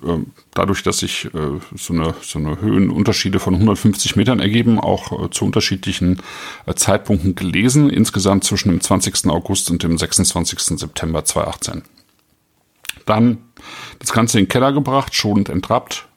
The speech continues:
spontan vergoren, natürlich, ne, wie man das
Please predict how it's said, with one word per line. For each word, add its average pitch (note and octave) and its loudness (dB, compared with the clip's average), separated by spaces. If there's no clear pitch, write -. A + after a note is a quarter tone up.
spontan G2 0
vergoren, A#2+ 2
natürlich, B2 0
ne, G#2+ 2
wie F#2+ -4
man F#2+ 2
das - -6